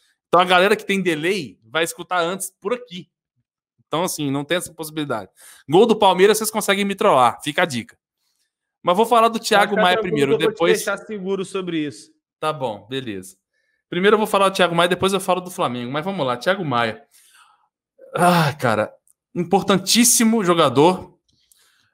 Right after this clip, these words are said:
Speaker 1: E uma perda, assim, que por mais que não seja um jogador titular, pelo menos na cabeça do Renato, ah,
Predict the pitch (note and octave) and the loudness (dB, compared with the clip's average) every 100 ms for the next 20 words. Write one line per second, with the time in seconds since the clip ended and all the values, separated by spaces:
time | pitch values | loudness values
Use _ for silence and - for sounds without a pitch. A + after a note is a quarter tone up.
0 | _ E3 E3+ F#3 F#3 E3 F#3 F#3+ F3+ - | _ 0 2 2 2 2 2 2 0 -2
1 | F3 D3+ C#3 - - D#3 E3 F#3+ G3+ G3+ | -2 -4 -6 -10 -14 -6 -2 -2 -2 -6
2 | F#3 F3 F3+ F#3 E3+ D3+ D#3 D3 C#3+ - | -6 -4 0 2 0 -4 -2 -2 -4 -8
3 | C3+ A#2+ A#2 D3+ - - _ _ _ _ | -10 -2 2 2 0 -14 _ _ _ _
4 | _ - B2+ A2+ C#3 D#3 A2+ - - A#2 | _ -6 -4 -2 -2 -2 -4 -10 -12 -6
5 | B2 A2 A#2 A2+ G#2+ A2+ A2 A#2+ D3+ D3 | -4 -2 -4 -6 -8 -2 0 2 0 -2
6 | E2+ _ _ _ _ - _ _ _ - | -14 _ _ _ _ -20 _ _ _ -2
7 | B2 B2+ B2+ B2 B2 A#2+ A#2 A2+ | 0 2 4 4 4 4 2 0